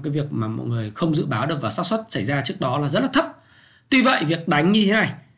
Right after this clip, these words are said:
thì mới sau ba mươi ngày, sau một tháng, và chúng ta nhìn thấy phản ứng của các bên thì khả năng là cái việc xác suất mà, mà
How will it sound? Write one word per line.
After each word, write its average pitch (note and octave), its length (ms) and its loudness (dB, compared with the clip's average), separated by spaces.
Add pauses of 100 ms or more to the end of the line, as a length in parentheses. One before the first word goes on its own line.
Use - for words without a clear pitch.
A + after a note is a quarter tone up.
(240)
thì A#2+ 540 2
mới C3+ 200 0
sau G3+ 180 2
ba G3+ 200 4
mươi G3+ 120 0
ngày, E3 180 0
sau E3+ 120 -2
một D#3+ 120 -2
tháng, C3 300 0 (460)
và C#3+ 100 0
chúng C3+ 120 4
ta G#3+ 80 6
nhìn F3 220 4
thấy C#3 180 0
phản A#2 240 0
ứng C3+ 220 0
của F3+ 100 -2
các G3+ 160 0
bên F#3+ 400 4
thì B2 280 -4
khả B2 140 -2
năng D#3+ 340 0
là B2+ 240 -2 (920)
cái E3+ 100 2
việc F3+ 200 4
xác A3 180 0
suất C4 160 2 (120)
mà, C3+ 400 0 (520)
mà A#2 600 -2